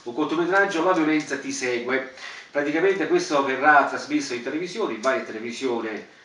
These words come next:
della Campania e non, e ovviamente, eh, diciamo che, eh, sotto Natale verrà presentato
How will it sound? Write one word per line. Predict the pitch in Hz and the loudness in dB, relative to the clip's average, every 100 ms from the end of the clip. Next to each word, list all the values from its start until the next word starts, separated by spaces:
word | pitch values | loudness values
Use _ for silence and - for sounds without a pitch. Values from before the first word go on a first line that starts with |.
| - _ - 104 | -20 _ -10 -4
della | 104 - | 0 0
Campania | 190 202 240 240 160 151 165 | 2 0 2 2 2 -2 -4
e | 247 | -4
non, | 202 202 240 262 - - - - | 0 0 -2 -6 -8 -18 -20 -4
e | 202 202 | 2 4
ovviamente, | 202 233 240 202 208 - 196 180 180 | 4 2 4 4 4 2 2 2 0
eh, | 160 151 147 143 | 0 2 2 0
diciamo | - 156 147 - 147 143 | -2 2 2 2 -2 -4
che, | 139 143 156 143 143 | -2 0 0 0 -4
eh, | 143 135 127 123 123 110 - - 110 110 110 107 - - - - | -4 -4 -2 -4 -6 -10 -20 -20 -20 -20 -18 -18 -20 -20 -20 -12
sotto | - 151 151 | -6 -2 2
Natale | 165 143 151 151 | 2 4 4 4
verrà | 131 123 131 131 - - - - | 0 0 0 0 -4 -14 -20 -4
presentato | - - 165 135 139 139 135 - | -2 0 2 4 4 2 -4 -8